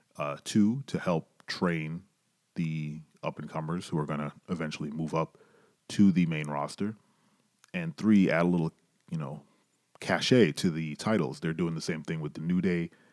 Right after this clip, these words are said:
and the N X T titles now, which is, I, you know, I saw people say that it was a demotion, but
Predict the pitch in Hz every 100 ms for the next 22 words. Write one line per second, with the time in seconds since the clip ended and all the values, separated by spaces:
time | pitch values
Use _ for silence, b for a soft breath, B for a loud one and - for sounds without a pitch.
0 | b - 71 - 87 80 - 104 101 92
1 | 90 95 92 92 b b b b - 87
2 | 87 80 73 _ _ - 80 73 - 82
3 | 71 71 - 76 71 71 _ _ _ _
4 | _ _ _ _ _ _ - 85 76 -
5 | 80 76 76 71 76 76 78 71 80 95
6 | 101 - 101 87